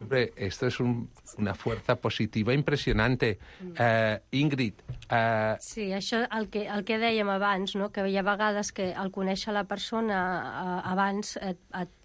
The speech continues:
Speaker 2: eh, predisposa a preparar, pues, una sèrie de coses, de veure com aquella persona la pots, eh, pots fer que la seva benvinguda i el seu, sobretot, primers dies siguin agradables fins que agafa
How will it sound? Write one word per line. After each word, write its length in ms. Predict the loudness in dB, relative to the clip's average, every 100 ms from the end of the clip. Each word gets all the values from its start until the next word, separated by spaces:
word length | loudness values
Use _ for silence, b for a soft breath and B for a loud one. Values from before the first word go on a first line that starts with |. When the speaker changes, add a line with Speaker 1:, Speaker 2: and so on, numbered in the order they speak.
| -10
Speaker 2:
eh, 240 | -6 -6 -8 -8 -8 -10 -12 -4
predisposa 680 | 0 0 0 2 2 2
a 40 | 0
preparar, 380 | 0 0 0 0
pues, 160 | 0
una 140 | 0 0
sèrie 260 | 0 -2
de 160 | 0 -2
coses, 380 | 2 2 2 0
de 100 | 2
veure 260 | 2 2 0
com 220 | 0 -2 B B B
aquella 340 | -2 2 2
persona 360 | 2 -2 0 2
la 120 | 2
pots, 540 | -2 -2 0 0 -4 -10 B B B
eh, 220 | -2 -2 0
pots 240 | 0 -2
fer 200 | 0 -2
que 80 | 2
la 80 | 0
seva 260 | 2 4 4
benvinguda 920 | 4 2 4 2 4 4 4 4 2
i 140 | 2 2
el 140 | 2
seu, 300 | 0 0 0 0
sobretot, 460 | 0 0 0 -2
primers 440 | 0 2 2 0 0
dies 280 | 2 2 0
siguin 300 | -2 0 2
agradables 540 | 2 2 2 0 -2
fins 180 | -2 -2
que 80 | 2
agafa 420 | 2 2 0